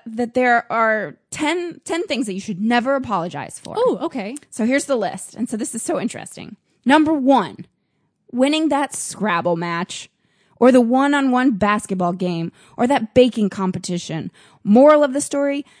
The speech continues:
Speaker 1: never apologize for being good at something.
Speaker 2: Oh my God,
Speaker 1: Fucking
Speaker 2: I'm
Speaker 1: own it. They don't say
Speaker 2: That's
Speaker 1: fucking, but I said
Speaker 2: Right.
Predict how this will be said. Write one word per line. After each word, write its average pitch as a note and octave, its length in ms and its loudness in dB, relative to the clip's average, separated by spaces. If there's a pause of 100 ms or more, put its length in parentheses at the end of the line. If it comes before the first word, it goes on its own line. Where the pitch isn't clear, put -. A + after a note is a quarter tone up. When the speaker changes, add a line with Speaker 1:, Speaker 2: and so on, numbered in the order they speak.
(120)
Speaker 1:
never C#4+ 320 4
apologize C4 640 0
for G3+ 120 -4
being F#3 260 -2
good F#3 160 0
at - 140 -6
something. D#3 400 -8
Speaker 2:
Oh A3+ 40 -2
my G#3 200 -6 (100)
God, G#3 240 -10
Speaker 1:
Fucking A#3 380 0
Speaker 2:
I'm - 100 -10
Speaker 1:
own G#3 260 2
it. - 160 -12
They G3 80 0
don't F#3 120 -2
say A3 80 -4
Speaker 2:
That's D#3 100 -8
Speaker 1:
fucking, - 300 -10
but D3 60 -6
I D#3 80 -6
said - 220 -14
Speaker 2:
Right. F3 220 -12